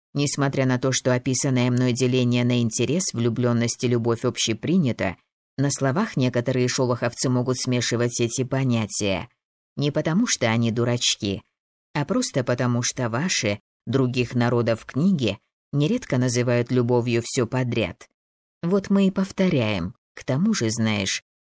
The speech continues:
на самом деле очень мало людей в мире серьёзно обращается со словами.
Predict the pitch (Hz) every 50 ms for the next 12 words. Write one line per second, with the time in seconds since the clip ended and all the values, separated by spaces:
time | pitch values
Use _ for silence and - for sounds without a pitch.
0 | _ - 135 135 131 - 139 123 123 123 127 120 123 127 120 123 123 120 117 -
1 | 123 120 117 127 160 190 175 143 123 117 120 113 123 131 120 113 123 123 123 120
2 | 117 110 - 135 123 120 120 127 120 113 117 117 117 113 120 120 117 - - 127
3 | 120 117 113 - 135 120 110 - 131 120 - - 120 127 131 127 120 113 107 104
4 | 98 95 95 -